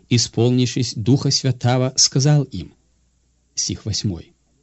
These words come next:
а ведь об этом также предупреждал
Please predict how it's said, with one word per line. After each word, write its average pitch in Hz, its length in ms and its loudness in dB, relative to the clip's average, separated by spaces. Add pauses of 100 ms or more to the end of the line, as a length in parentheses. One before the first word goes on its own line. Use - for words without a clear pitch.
(880)
а 117 120 0
ведь 147 260 4
об 131 160 2
этом 156 300 2
также 151 480 -2
предупреждал 113 880 -2